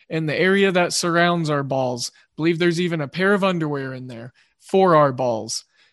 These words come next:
So yeah, that's gonna conclude the talk about our balls.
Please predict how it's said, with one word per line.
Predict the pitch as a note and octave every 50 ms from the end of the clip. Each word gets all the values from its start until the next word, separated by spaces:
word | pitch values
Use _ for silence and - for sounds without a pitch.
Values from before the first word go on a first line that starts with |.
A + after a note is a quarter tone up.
| _ _
So | - - - F3 E3+ E3
yeah, | E3+ F3+ F#3+ F#3 E3 B2 G2+ - _ _ _ _ _ _ _ _ _ _ -
that's | E3 F3+ G#3+ B3 - -
gonna | - A#3+ A#3 G#3+ G#3 E3+
conclude | - F#3 F3+ E3 - F#3 F3 E3+ E3 D3
the | D#3
talk | D3+ - F3+ E3+ D#3+ D#3 -
about | D#3+ D3 D#3 D3+ C#3+ -
our | C#3+ C#3+ C#3
balls. | C#3 C#3+ D3+ D3+ D3 C#3 B2+ B2 B2 -